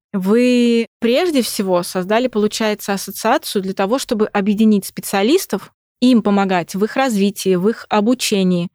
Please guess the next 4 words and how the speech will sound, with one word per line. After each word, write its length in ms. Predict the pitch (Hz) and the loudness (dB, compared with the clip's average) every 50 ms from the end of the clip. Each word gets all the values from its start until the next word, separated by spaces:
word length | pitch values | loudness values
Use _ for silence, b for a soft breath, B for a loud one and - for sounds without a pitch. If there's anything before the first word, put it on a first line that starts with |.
| _ _ _ _ _ _ _ _ _ | _ _ _ _ _ _ _ _ _
что 260 | - - - - 247 233 | -10 -10 -4 -2 -2 0
первично 640 | - 240 226 233 285 359 370 - - - 233 214 208 - _ - | 2 0 0 2 2 0 0 0 0 0 0 0 -2 -4 _ 2
не 240 | 226 226 254 294 294 | 4 4 4 4 4
было 440 | 247 240 214 202 190 185 170 202 | 2 2 4 4 4 2 0 -2